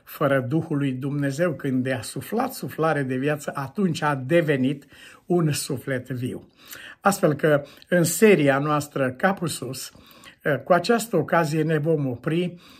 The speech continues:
la un cuvânt găsit în prorocul Isaia, legat de un fenomen, care nu ne va lăsa să uităm, ilustrația aceasta, nu ne va lăsa ușor să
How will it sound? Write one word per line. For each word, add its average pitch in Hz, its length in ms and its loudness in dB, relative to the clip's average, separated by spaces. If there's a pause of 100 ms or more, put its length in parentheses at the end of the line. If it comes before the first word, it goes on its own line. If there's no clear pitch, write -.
(120)
la 175 460 0
un 175 240 -2
cuvânt 160 460 0
găsit 147 440 -4
în 147 200 0
prorocul 139 520 -2
Isaia, 127 720 0 (1080)
legat 214 480 4
de 185 340 4
un 196 260 4
fenomen, 180 960 2 (380)
care 175 540 4
nu 190 100 2
ne 226 140 4
va 143 380 4
lăsa 151 360 -2
să 170 200 -2
uităm, 156 760 2 (440)
ilustrația 143 720 0
aceasta, 143 440 -4 (260)
nu 143 80 -4
ne 151 80 2
va 139 120 -2
lăsa 135 240 -2
ușor 190 480 2
să 135 240 -6